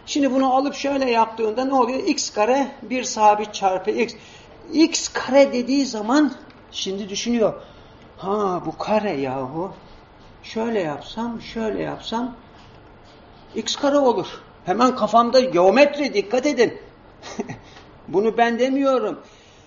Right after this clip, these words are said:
Ee, aşağı yukarı, e, sanıyorum dokuz yüz veya bin yıllarında yaşamış bu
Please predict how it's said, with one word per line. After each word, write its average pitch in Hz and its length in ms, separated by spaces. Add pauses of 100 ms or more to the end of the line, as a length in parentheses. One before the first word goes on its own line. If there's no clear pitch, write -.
(840)
Ee, 185 520
aşağı 240 360
yukarı, 214 420
e, 196 600
sanıyorum 208 720
dokuz 196 380
yüz 196 180
veya 185 280
bin 233 200
yıllarında 185 500
yaşamış 175 720
bu 262 300